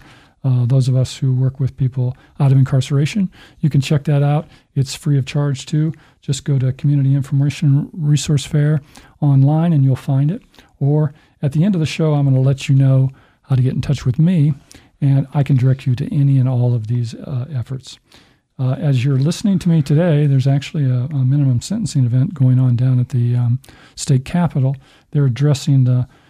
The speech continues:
minimum sentencing structure that the state of Idaho has, and they're down there talking to people who are walking by and probably raising signs. Hopefully you've got some time. It starts at one o'clock.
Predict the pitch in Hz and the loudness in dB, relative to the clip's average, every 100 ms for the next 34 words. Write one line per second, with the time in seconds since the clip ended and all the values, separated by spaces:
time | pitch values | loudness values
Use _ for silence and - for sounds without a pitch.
0 | _ - 151 160 156 139 131 - 190 240 | _ 0 2 2 2 2 0 -2 -4 -2
1 | 139 - 135 - - 135 - 156 156 - | -2 0 -2 -2 -6 -6 -4 -4 -4 -6
2 | - - 135 - 139 127 135 180 143 117 | -12 -8 -8 -4 -2 0 0 0 0 2
3 | 127 131 165 - _ _ _ 143 135 131 | 0 -2 -4 -12 _ _ _ 0 2 2
4 | 135 131 131 131 131 127 127 - 135 131 | 2 2 0 2 2 0 -2 -2 -4 0
5 | 135 120 135 131 131 - _ _ _ - | 2 2 0 -2 -4 -12 _ _ _ -2
6 | 165 143 147 135 139 - 127 143 156 139 | 0 2 2 2 0 0 2 2 0 0
7 | 135 131 127 135 131 131 151 147 175 185 | 0 2 2 2 2 2 0 -2 -2 -4
8 | - _ _ _ _ - - 135 139 139 | -6 _ _ _ _ -8 -6 -2 0 0
9 | 131 131 139 131 170 170 139 - 143 143 | 0 0 0 0 0 0 -2 -2 -2 -2
10 | 143 147 135 135 147 180 - | -2 2 2 2 0 -2 -4